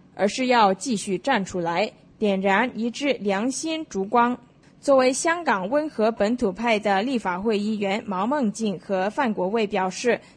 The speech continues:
他们在立住本土的同时拥有报氏价值，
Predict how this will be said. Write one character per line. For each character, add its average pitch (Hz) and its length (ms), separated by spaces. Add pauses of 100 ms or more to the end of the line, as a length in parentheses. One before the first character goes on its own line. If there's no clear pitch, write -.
(120)
他 254 180
们 233 200
在 254 240
立 226 180
住 226 200
本 214 280
土 220 200
的 180 240
同 208 260
时 220 340 (220)
拥 294 220
有 208 240
报 277 280
氏 202 320
价 185 300
值， 185 380